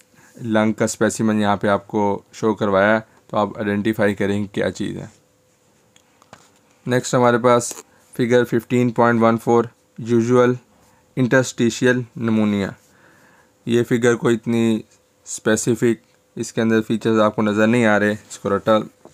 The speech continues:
लगाना पड़ेगा बार बार देख के। तो इसमें कोई ऐसी चीज़ नहीं है कि जो मैं आपको निशानी बताऊँ याद रखने के लिए। और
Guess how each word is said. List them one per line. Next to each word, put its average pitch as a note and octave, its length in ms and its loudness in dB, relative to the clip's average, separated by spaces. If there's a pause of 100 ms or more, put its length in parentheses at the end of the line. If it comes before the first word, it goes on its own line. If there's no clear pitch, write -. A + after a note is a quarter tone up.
(140)
लगाना G#2 240 -2
पड़ेगा G2+ 500 0 (580)
बार G2+ 180 2
बार G2+ 220 2
देख G2+ 340 -2
के। G#2 180 -2 (1160)
तो G#2 200 -6
इसमें G#2 260 -8
कोई G2+ 100 -6
ऐसी G#2 200 -6
चीज़ G#2 320 -4
नहीं G2+ 100 -2
है G2+ 100 -4
कि G#2 60 -6
जो G2 220 -4
मैं G2 100 -2
आपको G2 220 -6
निशानी G2+ 340 -8
बताऊँ G2+ 320 -6
याद F#2+ 180 -6
रखने G2 280 -8
के G2 80 -8
लिए। G2 200 -8 (1400)
और A#2+ 400 4